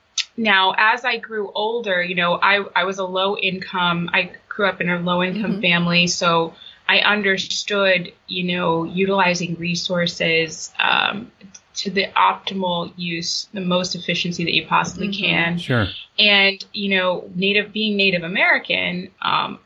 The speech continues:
Speaker 1: you know, my family from Massachusetts is from the Wampanoag tribe. So I was exposed to different ways of thinking at a very young age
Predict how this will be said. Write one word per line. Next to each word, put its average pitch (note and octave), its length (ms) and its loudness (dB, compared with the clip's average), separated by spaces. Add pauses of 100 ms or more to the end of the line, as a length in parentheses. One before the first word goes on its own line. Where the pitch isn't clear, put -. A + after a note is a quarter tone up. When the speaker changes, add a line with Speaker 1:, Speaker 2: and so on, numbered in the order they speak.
(120)
Speaker 1:
you F#3 140 -4
know, F3 140 -2
my F3 240 0
family F#3+ 480 2
from F3+ 200 -4
Massachusetts F3 1040 -4
is F3 160 -8
from F3 480 0
the F3+ 120 -4
Wampanoag F3+ 720 2
tribe. - 460 0 (420)
So - 180 -4
I F#3+ 120 4
was G3 160 -4
exposed A#3 880 -2
to G#3 240 -4
different G3 480 -2
ways F#3+ 260 2
of F3 140 -4
thinking F#3 480 0
at F3 80 2
a - 20 4
very F3+ 220 4
young F3 260 2
age F3 600 2